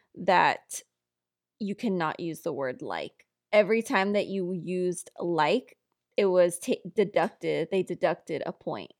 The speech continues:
and they would count, like, those points and say, like, you say,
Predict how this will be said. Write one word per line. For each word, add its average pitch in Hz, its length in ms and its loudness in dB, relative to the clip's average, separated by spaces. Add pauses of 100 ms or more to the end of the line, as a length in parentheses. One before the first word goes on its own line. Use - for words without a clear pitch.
(180)
and 190 180 0
they 180 60 6
would 185 180 -2
count, 180 380 -2
like, 180 200 -4
those 175 260 -2
points 165 380 -10
and 165 220 -8
say, 156 260 -6
like, 135 280 -10
you 190 100 -12 (140)
say, 170 420 0